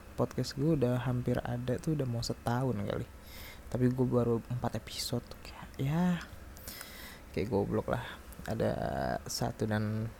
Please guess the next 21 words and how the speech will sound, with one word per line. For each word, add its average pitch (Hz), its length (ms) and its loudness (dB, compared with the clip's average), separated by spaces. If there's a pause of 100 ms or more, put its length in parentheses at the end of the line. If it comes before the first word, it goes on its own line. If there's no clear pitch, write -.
berbagai 113 480 0
hal, 135 560 2 (1200)
makanya 113 560 0 (480)
podcastnya 113 480 0
nggak 110 160 0
jalan. 110 360 2 (360)
Selain 107 240 0
itu, 127 560 4 (1120)
gua 123 160 6
juga 117 160 6
bingung 117 480 2 (640)
gua 110 160 2
mau 107 160 2
bahas 110 320 -2
apa, 131 320 -2 (240)
nggak 117 220 0 (100)
ada 113 40 0 (120)
yang 110 80 -2 (640)
bagus. - 720 -2 (960)
Tahun 120 240 2
lalu 117 320 4